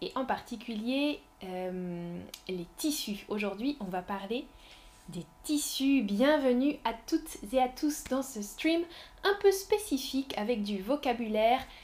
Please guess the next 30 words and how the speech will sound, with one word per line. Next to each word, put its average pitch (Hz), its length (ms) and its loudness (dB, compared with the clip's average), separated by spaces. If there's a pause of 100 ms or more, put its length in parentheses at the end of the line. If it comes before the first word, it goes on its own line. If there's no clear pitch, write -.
(220)
précis 320 640 4 (240)
sur, 277 500 4 (180)
euh, 208 360 4
les 202 320 2
tissus 294 580 0 (1120)
qui 294 320 2 (220)
permettent 208 520 0
de 196 60 -2
fabriquer 208 600 0
nos 240 180 4
vêtements, 220 500 0
par 175 160 -8
exemple. 165 540 -10 (720)
Bienvenue 294 520 6
tout 285 100 0
le 247 80 6
monde, 277 240 4
bonjour 302 460 6
dans 240 100 4
le 233 160 2
chat. 196 220 4 (720)
Alors, 294 460 8 (100)
la 277 260 10
dernière 262 380 8
fois, 349 440 10 (180)
on 254 160 4
a 254 80 8
parlé 262 580 4
des 185 180 2
matières. 208 880 4